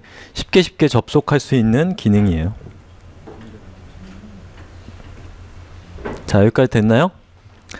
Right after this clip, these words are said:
핑. 예. 자, 여기가 중요합니다. 저도 항상,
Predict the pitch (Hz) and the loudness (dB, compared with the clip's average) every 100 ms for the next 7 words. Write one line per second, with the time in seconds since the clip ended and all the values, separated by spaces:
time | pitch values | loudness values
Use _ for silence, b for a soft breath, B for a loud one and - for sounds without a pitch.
0 | B - 165 175 170 - - _ - - | B 0 2 2 0 -8 -20 _ -20 -20
1 | - - - - - - - - - - | -20 -20 -20 -20 -20 -20 -20 -20 -20 -20
2 | - - - - - - - - 90 85 | -20 -20 -20 -20 -20 -20 -20 -4 0 0
3 | 76 - - - - B B B B B | -2 -10 -20 -20 -20 B B B B B
4 | - - - - - - - - 98 92 | -20 -20 -20 -20 -20 -20 -8 0 4 4
5 | 113 113 - 107 98 85 82 78 - - | 4 2 2 2 2 0 -4 -6 -8 0
6 | 101 107 143 135 101 113 | 2 4 2 2 0 -2